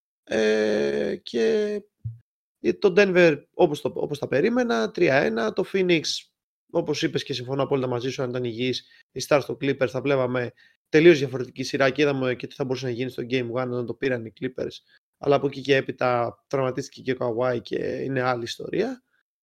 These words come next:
Ε, και εντάξει, όταν έχεις και πέντε superstar, είναι αλλιώς,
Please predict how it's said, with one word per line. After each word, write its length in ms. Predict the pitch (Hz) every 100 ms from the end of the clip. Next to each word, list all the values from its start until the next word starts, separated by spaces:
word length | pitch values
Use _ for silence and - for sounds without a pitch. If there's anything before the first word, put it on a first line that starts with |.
| _ _ _
Ε, 840 | - 156 165 170 175 175 175 175 175 - _ - - _
και 180 | 165 - _
εντάξει, 320 | - 139 135
όταν 120 | - 139
έχεις 120 | -
και 100 | 127
πέντε 360 | - 147 127 127
superstar, 680 | 127 135 - 135 135 120 - _ _ _ _
είναι 220 | 165 170
αλλιώς, 640 | 135 135 139 123 - -